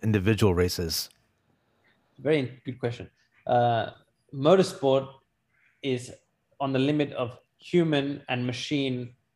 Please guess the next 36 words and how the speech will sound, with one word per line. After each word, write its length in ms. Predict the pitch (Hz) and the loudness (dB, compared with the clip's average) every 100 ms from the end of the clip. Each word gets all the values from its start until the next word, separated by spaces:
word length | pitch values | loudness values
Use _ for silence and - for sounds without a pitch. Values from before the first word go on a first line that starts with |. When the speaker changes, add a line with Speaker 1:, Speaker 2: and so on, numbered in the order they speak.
| _ - | _ -6
Speaker 2:
capacity. 760 | 127 143 127 - - 104 - _ _ _ - | 0 0 0 -4 -10 -10 -10 _ _ _ 2
It 320 | 135 135 131 | 4 4 2
is 340 | 131 123 123 - _ _ _ - | 4 2 -2 -18 _ _ _ -2
a 120 | 131 | -2
sport 560 | 117 - - 165 160 - | -2 -6 2 4 4 2
where, 400 | 139 127 120 - - 135 | 4 6 6 2 -8 -2
yeah, 140 | 127 | -2
it's 260 | 127 131 123 | -2 -8 -4
very 400 | 127 180 170 151 | 6 8 8 6
intense 560 | 139 - 151 151 - | 2 0 0 0 -6
mentally, 480 | 131 139 151 156 147 | -2 0 0 0 -2
physically, 720 | 143 156 143 139 139 139 143 _ _ 131 | 0 -2 -2 -4 -2 -4 -4 _ _ -2
requires 460 | 127 131 151 139 | 0 6 8 8
a 40 | 135 | 6
lot 140 | 143 | 4
of 120 | 135 123 | 2 2
bravery, 500 | 143 135 131 139 - | 2 2 -2 -6 -2
and 180 | 143 143 | -2 2
the, 260 | 135 127 - | 4 2 -2
you 100 | 143 | -8
have 80 | - | -8
to 80 | - | -4
put 100 | 139 | 4
a 40 | |
lot 120 | 156 | 4
of 80 | 151 | 4
energy, 320 | 147 143 135 | 0 -2 -2
not 200 | 131 135 | -2 -2
only 160 | 147 131 | -2 -4
to 180 | 135 143 | -4 -4
yourself, 400 | 127 - 151 151 | -2 2 2 2
but 140 | 120 | -8
to 140 | - 143 | -4 -2
your 240 | 127 127 - _ - | 0 -2 -16 _ -6
machine 1300 | 127 127 - _ _ - 135 - 147 143 143 135 123 | -4 -4 -8 _ _ -14 -6 0 0 -2 -6 -6 -2
that 160 | 117 | -4